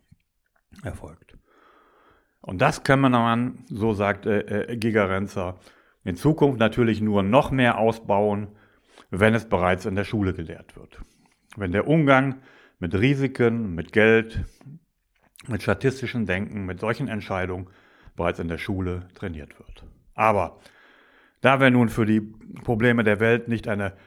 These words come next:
ganze Generation abwarten können, könnt ihr euch vieles von dem auch heute bereits zunutze zu machen. Also, das Wichtigste ist für mich, wesentliche Kompetenzträger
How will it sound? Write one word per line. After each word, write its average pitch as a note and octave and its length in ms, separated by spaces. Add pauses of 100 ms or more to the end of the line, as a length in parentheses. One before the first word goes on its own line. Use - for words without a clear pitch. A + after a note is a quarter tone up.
(540)
ganze B2 260
Generation G#2+ 540
abwarten C3 500
können, A2+ 420 (720)
könnt G2+ 280
ihr D3+ 200
euch A2+ 380 (460)
vieles - 360
von C3 200
dem G#2 380
auch - 200
heute F#2 280
bereits D#2+ 440 (260)
zunutze E2+ 400
zu - 140
machen. F2 320 (1040)
Also, F#2 280 (340)
das F2+ 180
Wichtigste - 440
ist C#3 180
für B2+ 120
mich, G2+ 360 (640)
wesentliche C#3+ 600
Kompetenzträger B2 1300